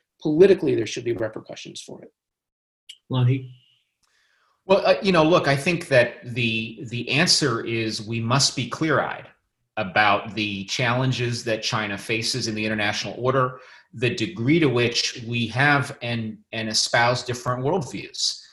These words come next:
Speaker 3: Um, and, and that will influence exactly how the two countries end up interacting with one another.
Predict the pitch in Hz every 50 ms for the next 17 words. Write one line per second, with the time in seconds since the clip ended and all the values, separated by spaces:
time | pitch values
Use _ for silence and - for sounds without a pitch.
0 | _ _ _ _ - 104 107 107 107 104 110 - - 131 131 - - 123 120 120
1 | 113 123 135 156 - 139 139 127 123 - 139 151 156 135 - - 135 123 117 110
2 | 104 - - 120 120 110 117 95 104 120 120 127 135 - - 139 131 113 104 -
3 | - - 127 123 123 120 117 117 117 113 110 110 110 - - - _ _ _ -
4 | 147 110 117 110 - - - 147 139 139 - 139 131 135 - - 139 120 117 110
5 | - - - - - _ _ _ 123 123 123 123 120 - 127 123 123 123 131 160
6 | 190 - 131 107 95 90 - - - 90 85 71 - - - - - - -